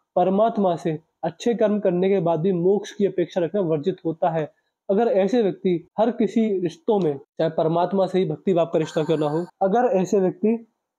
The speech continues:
निष्फल भावना से मेहनत करते हैं, बिना अपने फल की इच्छा किए हुए मेहनत करते हैं, तो बहुत सब कुछ मिलता है। और जहां अपने, अपने ऊपर आशा रखी कि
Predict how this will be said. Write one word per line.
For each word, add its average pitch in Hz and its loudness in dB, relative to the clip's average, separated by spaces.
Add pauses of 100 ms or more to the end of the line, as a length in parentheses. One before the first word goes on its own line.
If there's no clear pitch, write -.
(140)
निष्फल 208 0
भावना 175 2
से 180 0
मेहनत 170 0
करते 147 -2
हैं, 185 -2
बिना 214 0
अपने 190 -2
फल 160 -2
की 180 -2
इच्छा 185 -4
किए 180 -2
हुए 170 2
मेहनत 165 -2
करते 151 -2
हैं, 208 -2 (440)
तो 220 4
बहुत 170 -2
सब - -4
कुछ 196 -4
मिलता 175 -2
है। 202 0
और 175 -2
जहां 175 0
अपने, 180 -2
अपने 180 -4
ऊपर 165 -4
आशा 156 -4
रखी 156 -2
कि 160 -6